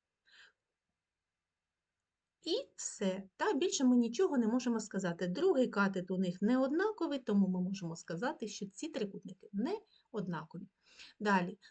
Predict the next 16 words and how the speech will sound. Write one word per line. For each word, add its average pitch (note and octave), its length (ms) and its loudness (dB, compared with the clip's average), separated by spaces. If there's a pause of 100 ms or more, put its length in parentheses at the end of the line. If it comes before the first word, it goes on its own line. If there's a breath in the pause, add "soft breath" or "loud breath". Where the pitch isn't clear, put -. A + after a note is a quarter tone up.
номер D#4 240 0
сімсот B3+ 420 0
сімдесят G3+ 500 -2
п'ять. D#3 280 -8 (380 loud breath)
За C#4 220 0
даними, G#3+ 580 2
зображеними B3 720 2
на A3 120 -2
малюнку A#3+ 500 0
чотириста A3+ 640 -2
двадцять F#3+ 580 -6
три, C#4 320 -4 (380 loud breath)
ми D4+ 200 2 (160)
на-, A3+ 300 2
маємо C#4+ 320 2
назвати G#3+ 640 0